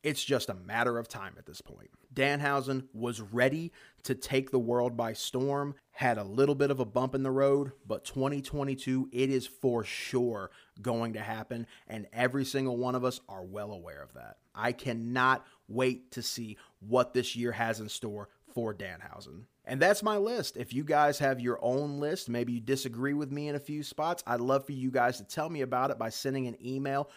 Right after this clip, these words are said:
to main event heat at yahoo dot com.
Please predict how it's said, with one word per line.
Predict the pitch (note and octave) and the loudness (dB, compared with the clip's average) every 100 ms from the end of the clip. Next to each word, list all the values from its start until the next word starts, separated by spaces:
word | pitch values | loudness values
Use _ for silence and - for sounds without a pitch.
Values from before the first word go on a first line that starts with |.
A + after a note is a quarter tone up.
| - - | -20 -10
to | - C#3+ | -4 -2
main | C3 A2 A#2+ C3 | -2 -2 -2 -2
event | C3 A#2 C3 A2+ | -2 -2 -4 -4
heat | A#2+ B2+ B2+ | -6 -6 -2
at | B2 B2 | -2 0
yahoo | B2+ B2+ B2+ B2+ B2 | 0 0 0 -2 0
dot | A#2+ A#2 | 0 0
com. | - B2+ C#3+ F3+ | -2 -2 -2 -6